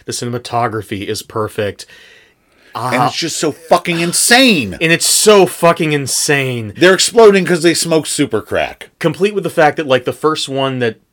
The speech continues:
Speaker 1: blows up just looks like she's starting to feel, like, a little bit ill.
Speaker 2: Hot.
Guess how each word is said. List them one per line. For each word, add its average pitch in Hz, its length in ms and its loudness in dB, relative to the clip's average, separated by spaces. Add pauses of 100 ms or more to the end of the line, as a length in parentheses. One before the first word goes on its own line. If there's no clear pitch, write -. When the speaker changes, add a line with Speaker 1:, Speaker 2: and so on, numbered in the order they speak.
(160)
Speaker 1:
blows 113 420 0
up 139 220 0 (340)
just 180 220 -4
looks 170 260 -6
like 156 160 0
she's 131 160 -10
starting 131 300 -2
to 120 100 -6
feel, 120 220 -4
like, 113 180 0
a 113 60 -2
little 113 280 -4
bit 107 280 -6
ill. 131 280 0
Speaker 2:
Hot. 95 360 2